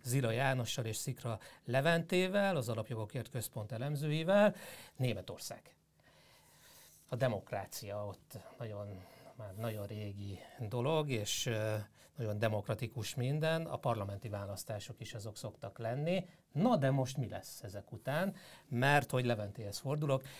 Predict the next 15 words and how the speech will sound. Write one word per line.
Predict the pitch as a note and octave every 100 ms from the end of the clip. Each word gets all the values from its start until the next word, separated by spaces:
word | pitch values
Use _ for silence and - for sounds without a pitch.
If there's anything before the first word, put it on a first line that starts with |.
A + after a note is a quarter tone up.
| -
mert | C3 D#3 D3+
hogy, | - C#3 D#3 D3+
ö, | C#3+ C#3 C#3 - - -
a | D#3 A#2 A2 A2+
választási | A#2 C3 A#2+ - B2+ G#2 -
törvényt, | - B2 A#2+ G#2+ G#2 A2 A#2+ A#2+ -
ö, | A2+ A2
akarják | - A2 A#2 G#2+ G2+ -
módosítani. | A2 G#2+ G#2 - B2 G#2 G#2+ G2+ B2 F3 D#3 - - - _
A | A2+ G#2+ G#2+ G#2+ - _ _ - C#3
nagyon | D3 A#2+ A2
demokrata, | A2+ G#2+ G2 - G#2 A#2 G#2
baloldali | G#2+ G2 F#2+ F#2+ G2 F#2
többségű | G#2+ G2 - G#2 F#2+ G2 F#2+ F#2+ -
pártok, | G2 F2 -